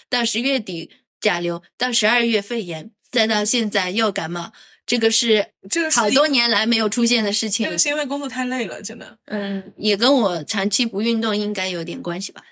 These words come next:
Speaker 1: 就是希望明年我可以离这个有毒的工作远一点，多多运动吧。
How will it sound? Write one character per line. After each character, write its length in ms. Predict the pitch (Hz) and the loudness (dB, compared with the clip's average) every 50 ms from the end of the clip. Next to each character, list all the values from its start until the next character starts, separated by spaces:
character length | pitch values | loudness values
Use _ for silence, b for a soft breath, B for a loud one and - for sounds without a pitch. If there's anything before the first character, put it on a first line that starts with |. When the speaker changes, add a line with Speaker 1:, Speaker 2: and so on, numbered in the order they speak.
| _ | _
Speaker 1:
就 160 | - - 208 | -8 -6 -4
是 80 | 202 202 | -4 -2
希 160 | 196 - 208 | 2 4 4
望 160 | 220 208 208 | 6 6 4
明 160 | 214 196 202 226 | 4 4 4 4
年 200 | 214 202 202 202 | 4 4 6 4
我 100 | 196 180 | 4 2
可 160 | - 226 202 | 2 2 2
以 260 | 208 202 190 180 175 | 2 2 2 0 0
离 220 | 170 165 185 196 | 0 0 -6 -4
这 160 | 196 220 214 196 | 0 0 2 2
个 100 | 196 185 | 2 2
有 180 | 190 180 170 | 2 2 0
毒 160 | 175 185 190 | 0 0 2
的 120 | 214 233 226 | 2 2 2
工 220 | 220 220 220 233 | 2 2 0 2
作 180 | 233 233 208 196 | 2 0 0 0
远 200 | 190 160 160 175 | 0 0 -2 -2
一 80 | 196 | -4
点， 260 | 196 175 165 156 156 175 | -4 -4 -4 -4 -4 -2
多 180 | 202 202 196 | 0 0 2
多 120 | 202 202 202 | 2 2 0
运 220 | 214 202 185 - | 0 -2 -4 -6
动 180 | 175 170 170 170 | -6 -6 -6 -8
吧。 160 | - - | -10 -12